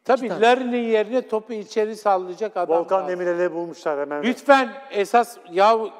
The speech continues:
Speaker 1: günün haberini kaçırıyorduk. Lütfen.
Speaker 2: E, tamam, onu da
Speaker 1: Şu
Speaker 2: ver.
Speaker 1: şanssız ve, e, ne koktuğunu birazdan anlatacağım o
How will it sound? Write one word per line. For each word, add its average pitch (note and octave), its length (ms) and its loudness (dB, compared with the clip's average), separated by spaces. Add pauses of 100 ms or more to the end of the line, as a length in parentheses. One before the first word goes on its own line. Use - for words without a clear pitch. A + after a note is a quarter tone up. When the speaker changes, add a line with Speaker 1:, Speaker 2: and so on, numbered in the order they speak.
(160)
Speaker 1:
günün G3+ 240 -4
haberini A3 420 2
kaçırıyorduk. G3+ 600 -4
Lütfen. G3+ 440 -8
Speaker 2:
E, A#2+ 40 -14
tamam, F#3 260 -2
onu G#3 80 -4
da G#3+ 80 -2
Speaker 1:
Şu G3 60 -4
Speaker 2:
ver. E3+ 40 -6
Speaker 1:
şanssız A#3+ 720 0 (540)
ve, A3 420 2
e, G3 80 -10 (1000)
ne F#3+ 260 2
koktuğunu A3+ 600 -2
birazdan G#3+ 440 4
anlatacağım G3+ 720 0
o G3 160 -2